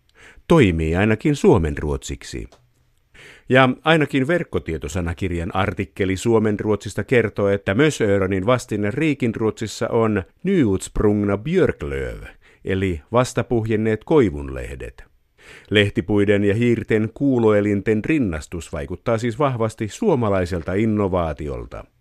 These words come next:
Suomessa lehdet paitsi kasvavat puissa, niitä myös luetaan aamiaispöydissä. Ruotsissakin puiden lehdet ovat bladeja ja uutisväline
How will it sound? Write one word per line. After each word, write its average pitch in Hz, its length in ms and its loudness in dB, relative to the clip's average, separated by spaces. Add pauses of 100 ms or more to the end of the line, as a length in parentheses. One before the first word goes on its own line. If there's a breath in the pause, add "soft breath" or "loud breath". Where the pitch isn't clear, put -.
(1080 soft breath)
Suomessa 101 640 2
lehdet 117 520 2
paitsi 92 300 -2
kasvavat 98 560 -2
puissa, 123 480 0 (280 loud breath)
niitä 147 240 2
myös 117 300 0
luetaan 127 420 2
aamiaispöydissä. 76 1200 -4 (760 soft breath)
Ruotsissakin 104 800 0
puiden 107 480 2
lehdet 95 320 0
ovat 92 300 0
bladeja 92 800 0 (300 soft breath)
ja 127 80 2
uutisväline 90 840 0